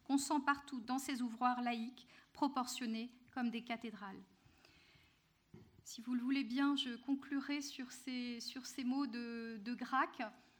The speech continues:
Euh, nous aurions pu évoquer des représentations plus, euh, plus connues des Invalides, euh, et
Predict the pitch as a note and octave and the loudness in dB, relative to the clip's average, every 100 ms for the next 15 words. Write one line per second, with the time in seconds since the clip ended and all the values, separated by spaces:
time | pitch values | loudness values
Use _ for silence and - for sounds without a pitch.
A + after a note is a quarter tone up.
0 | - _ - A#3+ A#3 A#3 A3+ A3+ A3 A3 | -20 _ -8 -6 -4 -6 -8 -8 -8 -10
1 | G#3+ G#3 _ - B3+ B3 C#4 C#4+ C#4 D4+ | -12 -18 _ -4 -2 2 4 6 6 4
2 | D#4 C4+ C4+ C4 D4 D4 D4+ C#4 A#3 B3 | 2 2 0 -2 -2 0 0 -2 -2 0
3 | B3+ - C4+ C4 B3+ C4 B3+ - C#4+ C#4 | -2 -2 -2 -2 -2 -2 -2 2 2 2
4 | - D4 D4 A#3+ A3+ A#3+ - - - - | 2 4 4 4 2 -2 -4 -14 -20 -20
5 | _ _ _ _ _ _ _ - A#3+ - | _ _ _ _ _ _ _ -14 -14 -4
6 | E4+ E4 E4+ C#4+ B3+ A#3 B3 B3+ B3+ B3 | 2 4 4 0 -2 -2 -2 -2 -2 2
7 | C#4+ A#3+ A#3 A3 - - - - - A#3 | 0 0 -4 -8 -16 -20 -20 -20 -14 -10
8 | A3+ A3 | -8 -10